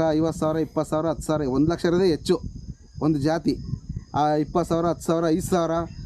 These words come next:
ಒಂದು ಮುನ್ನೂರು, ನಾನ್ನೂರು ಇರ್ತಕ್ಕಂಥ ಬುಡಕಟ್ಟಿದ್ದೀವಿ ಸರ್, ಬುಡಕಟ್ಟಿದ್ದೀವಿ. ಮುನ್ನೂರು ಜನ, ನಾನ್ನೂರು ಜನ, ಇಡೀ ಬುಡಕ-, ಒಂದು ಜನ ಜಾತಿ ನೂರು, ನೂರೈವತ್ತು, ಇನ್ನೂರು, ಮುನ್ನೂರು ಜನ ಬುಡಕಟ್ಟಿರ್ತಕ್ಕಂಥ ಜಾತಿ ಕೂಡ ನಾವು ಕರ್ನಾಟಕದಲ್ಲಿ ಇದ್ದೀವಿ. ಅಂಥ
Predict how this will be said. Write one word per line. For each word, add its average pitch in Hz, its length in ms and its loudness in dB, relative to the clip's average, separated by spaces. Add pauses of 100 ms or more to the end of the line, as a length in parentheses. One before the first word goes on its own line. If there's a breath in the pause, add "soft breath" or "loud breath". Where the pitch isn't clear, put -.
(200)
ಒಂದು 127 400 2
ಮುನ್ನೂರು, 226 480 2
ನಾನ್ನೂರು 226 360 2
ಇರ್ತಕ್ಕಂಥ 214 340 0
ಬುಡಕಟ್ಟಿದ್ದೀವಿ 185 580 2
ಸರ್, 139 420 0
ಬುಡಕಟ್ಟಿದ್ದೀವಿ. 143 540 0 (600)
ಮುನ್ನೂರು 185 280 4
ಜನ, 202 140 2
ನಾನ್ನೂರು 180 300 2
ಜನ, 160 120 2
ಇಡೀ 170 140 2
ಬುಡಕ-, 165 280 0
ಒಂದು 165 220 2
ಜನ 151 180 2 (200)
ಜಾತಿ 151 480 2 (520 loud breath)
ನೂರು, 220 280 4
ನೂರೈವತ್ತು, 214 440 2
ಇನ್ನೂರು, 196 260 2
ಮುನ್ನೂರು 196 280 2
ಜನ 180 380 2
ಬುಡಕಟ್ಟಿರ್ತಕ್ಕಂಥ 160 800 0 (280)
ಜಾತಿ 147 260 0
ಕೂಡ 151 180 0
ನಾವು 143 360 0
ಕರ್ನಾಟಕದಲ್ಲಿ 131 440 -2
ಇದ್ದೀವಿ. 107 240 -2 (440 loud breath)
ಅಂಥ 196 300 0